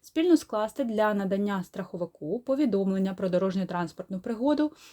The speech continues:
у паперовій чи електронній формі за формою відповідно до інструкції, затверджених моторним транспортним страховим бюро. Після складення такого повідомлення водії транспортних засобів мають право залишити місце дорожньо-транспортної пригоди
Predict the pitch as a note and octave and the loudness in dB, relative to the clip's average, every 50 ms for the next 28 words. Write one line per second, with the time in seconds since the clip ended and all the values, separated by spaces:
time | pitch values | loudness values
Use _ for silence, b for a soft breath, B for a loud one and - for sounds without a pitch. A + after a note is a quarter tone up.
0 | B B - D4 - F4 D#4+ C#4 A#3 G#3 G#3 A#3 C#4 C#4+ - - G#3 F#3+ F#3 F#3 | B B -8 0 2 2 2 4 4 4 4 4 4 2 0 -2 -2 -2 -2 -4
1 | - - F#3 F#3 F#3 F#3 F#3 - - A3+ A#3 C#4+ D4 D4+ D4+ D4+ B B B B | -4 -4 -2 0 0 0 -2 -4 -2 0 4 6 6 6 6 6 B B B B
2 | B B - G3 A3 - - A3+ A#3+ C#4 D4+ D4+ C#4+ C4+ A3 F#3+ G3+ - _ G3 | B B -8 -6 -6 0 2 4 6 8 8 8 8 8 4 2 -2 -4 _ -6
3 | F3+ G#3 A3+ A#3+ B3 G3+ F#3 F#3 F3+ F3+ - - - F3 E3 - - - - F3 | -4 0 0 0 0 2 0 0 0 -2 -4 -8 -8 -8 -8 -8 -12 -8 -6 -6
4 | E3+ E3 - F3+ - G#3 A#3 B3 - D4 C#4+ C#4+ C#4 - - G3+ F#3 - - F3+ | -6 -6 -8 -8 -4 -4 -4 -2 4 6 6 6 6 4 -6 -10 -8 -4 -2 0
5 | F3+ F#3 G#3 A#3+ C4+ C#4 C4+ - A#3+ A#3 B3+ A#3+ - - _ - B3 A#3+ A#3+ - | 0 0 2 2 2 2 2 2 0 0 0 0 -4 -8 _ -4 -2 -2 -2 -2
6 | G3 F3 - - F3 F3+ F#3 F#3+ F3+ F3+ F3+ F3 E3 E3 E3+ - B B B B | -6 -8 -6 -6 -6 -4 -2 -2 -2 -2 0 0 0 0 -2 -6 B B B B
7 | B B B B B - D#4+ - F4 D#4+ - - - C4 B3+ A3+ A#3 A#3 A3 G#3+ | B B B B B -4 0 2 2 2 2 0 0 0 2 4 2 2 2 0
8 | - G#3+ G3+ - G#3 F#3+ G3+ G3+ - C#4 E4+ E4+ C#4+ G3+ G3+ F#3 F#3+ G3 G#3 G#3+ | -2 -2 0 0 0 2 0 2 2 2 4 4 4 4 4 4 4 2 0 0
9 | A3+ A3+ G#3+ G#3+ A#3+ A#3+ A#3+ C4+ B3+ A3+ G#3 G#3 G3 G3+ G3+ G3 F#3 - _ - | -2 -2 2 4 4 6 6 6 6 6 4 2 2 2 0 0 -2 -4 _ -10
10 | - F#3+ F3+ F3 F3+ F3+ E3 F3 - - F#3+ A#3+ C4 B3+ A#3 A3 G3+ G3 F3+ F3+ | -6 -4 -4 -2 -2 -2 -2 -2 -6 -4 -2 2 4 4 4 4 4 0 0 -2
11 | - _ - G3 G3 A3+ C4+ D4 - B3 G3 G3 F#3+ - G3+ F#3 - G3 G3 G#3+ | -4 _ 0 0 2 2 2 2 2 2 0 0 0 -4 -8 -4 -2 0 0 0
12 | G#3 - - G3 E3 F3 F3+ F3+ F3+ F3+ F3 - F3+ E3+ E3 - - - - G#3 | -2 -4 -8 -6 -4 -2 -2 -2 -2 -4 -6 -4 -6 -6 -8 -10 -16 -12 -8 -8
13 | G#3 G3 - - B3 A3+ A#3 D4+ D#4 C#4+ D4+ D4+ | -8 -6 -4 -4 -4 0 2 2 2 4 2 2